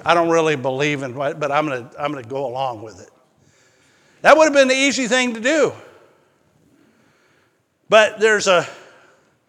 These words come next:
little passage back in the book of Exodus that we call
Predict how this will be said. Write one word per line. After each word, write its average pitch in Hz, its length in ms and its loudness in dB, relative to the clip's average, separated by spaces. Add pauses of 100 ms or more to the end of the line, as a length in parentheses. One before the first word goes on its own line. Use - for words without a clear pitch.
(640)
little 185 240 4
passage 147 1040 0 (640)
back 170 300 4
in 147 140 -6
the 135 60 -8
book 156 240 -2
of 123 120 -10
Exodus 139 600 -4
that 151 40 -10
we 147 180 -6
call 147 880 0